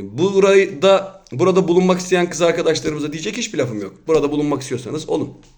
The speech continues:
Ama, e, karşı taraftaki kişiyle olan diyaloğunuzda neyi pazarladığınıza da dikkat edin derim ben burada. Yani çünkü burası kişinin kendisi için ilerleyen dönemlerde,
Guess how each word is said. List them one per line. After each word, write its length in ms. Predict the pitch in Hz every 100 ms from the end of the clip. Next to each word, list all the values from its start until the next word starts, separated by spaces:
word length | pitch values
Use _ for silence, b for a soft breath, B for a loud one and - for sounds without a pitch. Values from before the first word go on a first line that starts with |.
| _ _ _ _ -
Ama, 360 | 135 131 - b b b b b b -
e, 380 | 113 113 110 107 - _ -
karşı 440 | 139 143 151 202
taraftaki 880 | 175 165 160 160 156 160 160 - - _ _ _ _ _ _ _ b b b b _ -
kişiyle 500 | - - 180 175 151
olan 360 | 151 147 143
diyaloğunuzda 920 | 143 143 143 143 143 127 143 131 - _ _ _ _ -
neyi 220 | 131 233
pazarladığınıza 800 | 202 151 151 139 123 131 127 202
da 100 | 233
dikkat 280 | - - 180
edin 220 | 127 123
derim 240 | 107 98 90
ben 200 | 82 80
burada. 180 | - - -
Yani 240 | 123 131 131
çünkü 280 | 170 160 143
burası 480 | 180 175 185 170 - b b b b b _ _ _ -
kişinin 360 | - - 185
kendisi 480 | 180 156 170 170 185
için 300 | 180 - 165
ilerleyen 540 | - 147 160 165 170 151
dönemlerde, 680 | 156 151 151 143 143 139